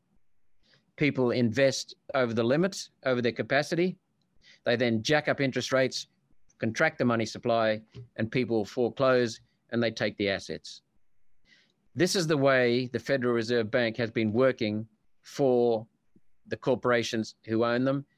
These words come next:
against the wishes of the United States people. So what we've got is those same corporations, BlackRock, Vanguard, developed the U N to be their globalist predators. The U N puts this in.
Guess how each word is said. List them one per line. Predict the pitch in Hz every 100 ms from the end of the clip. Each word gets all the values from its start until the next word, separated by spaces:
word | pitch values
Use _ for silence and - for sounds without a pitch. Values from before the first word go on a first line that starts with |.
| _ -
against | 117 107 139 113 - -
the |
wishes | 110 120 117 107
of | 101
the | 107
United | 107 101
States | - 104 95
people. | - 95 76 71 _ _ - _ _ _
So | - 135 127 120 113 _ _ _
what | 151 156
we've | 151 117
got | 147 135 - _
is | 135 117
those | 143 127
same | - 160
corporations, | 151 143 135 123 120 120
BlackRock, | 113 135 - 131 113
Vanguard, | 127 131 110 98 107 127 _ _ - _ _ _ _ _ - _ _ _ - -
developed | 127 139 180 180
the | 151
U | 127 131 127
N | 120 120 135 - _ _ _ _ _ _ _ _ _ _ -
to | 123
be | 135 135
their | 120 113
globalist | 123 120 113 107 - - _ -
predators. | 123 107 90 82 - _ _ _ _ _
The | 131
U | 147 160 160
N | 143 139 135 _ _
puts | - -
this | 139 117
in. | 127 101